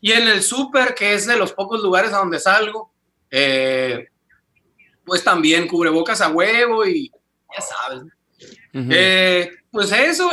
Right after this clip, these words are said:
Speaker 1: hay raza, a los morros, lo-, la morrada son los que sí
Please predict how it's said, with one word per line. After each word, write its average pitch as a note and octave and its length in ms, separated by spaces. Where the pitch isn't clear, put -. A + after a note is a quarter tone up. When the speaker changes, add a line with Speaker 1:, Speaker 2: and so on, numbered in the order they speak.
Speaker 1:
hay A3 120
raza, B3 340
a A3+ 180
los A3 220
morros, D4+ 800
lo-, G#3 260
la G3 140
morrada G3+ 640
son C4 200
los C4+ 100
que G#3+ 140
sí B3 440